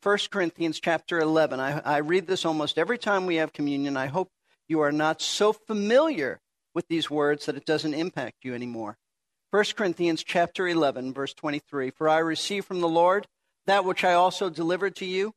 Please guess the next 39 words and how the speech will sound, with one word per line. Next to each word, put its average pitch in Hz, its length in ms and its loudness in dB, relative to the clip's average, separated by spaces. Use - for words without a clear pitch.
that 175 120 -4
the 180 100 -2
Lord 202 240 4
Jesus, 202 460 0
in 185 80 0
the 175 60 2
night 185 300 2
in 185 120 -2
which 180 160 -2
he 190 100 0
was 170 140 0
betrayed, 196 460 0
he 190 60 -4
took - 300 -6
bread, 185 280 4
and 165 140 0
when 175 120 0
he 180 100 2
had 160 140 -2
given 170 260 0
thanks, 202 420 -2
he 165 120 -2
broke 196 340 2
it, 262 220 0
and 180 100 0
he 175 60 2
said, 175 360 2
'This 226 340 4
is 208 260 2
my 196 260 4
body, 185 420 4
which 165 280 -2
is 180 260 0
for - 160 -4
you. 160 260 0
Do 214 240 0
this 233 280 2
in 170 100 0
remembrance 156 800 0